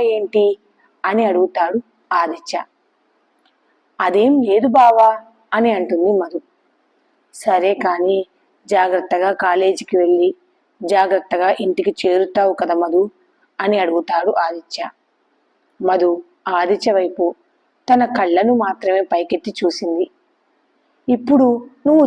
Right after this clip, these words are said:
చూసే చూపుకి అర్థం ఏమిటే అని అడుగుతాడు ఆదిత్య. ప్రతిరోజు నేను జాగ్రత్తగానే వెళ్ళి జాగ్రత్తగానే ఇంటికి వస్తున్నాను కదా బావా. నిన్న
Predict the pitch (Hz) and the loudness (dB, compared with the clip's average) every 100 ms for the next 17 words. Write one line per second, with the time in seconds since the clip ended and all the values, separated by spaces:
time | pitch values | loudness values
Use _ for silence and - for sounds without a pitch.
0 | 302 196 214 277 262 254 - - 226 220 | 2 0 2 0 2 -2 -2 -2 0 0
1 | 220 - _ 190 165 156 196 247 226 220 | -2 -18 _ -8 -6 -2 2 2 2 0
2 | 202 196 185 - _ _ - 247 233 185 | 2 0 -2 -12 _ _ -2 0 0 0
3 | 185 185 180 - 160 160 170 - - - | -2 -2 -2 -2 -4 -6 -10 -8 -8 -8
4 | _ _ _ _ _ _ _ _ _ _ | _ _ _ _ _ _ _ _ _ _
5 | _ _ _ - - - 214 - 262 294 | _ _ _ -20 -20 -6 -4 0 4 6
6 | 240 233 226 - _ _ 143 151 233 226 | 6 2 0 -6 _ _ 2 4 4 0
7 | 180 165 170 185 233 240 240 233 214 214 | -2 0 -2 -2 0 2 2 2 2 2
8 | 202 202 202 _ _ _ - 165 175 180 | 2 2 0 _ _ _ -6 0 2 2
9 | 226 254 247 233 208 196 - _ _ 208 | 0 0 2 2 2 -4 -6 _ _ -4
10 | 196 233 247 214 - - 202 220 226 220 | -2 -2 0 0 -2 -2 0 2 2 2
11 | 208 202 196 185 185 180 - _ _ _ | 2 2 2 2 2 -2 -8 _ _ _
12 | _ _ _ _ _ - 220 262 | _ _ _ _ _ 0 4 6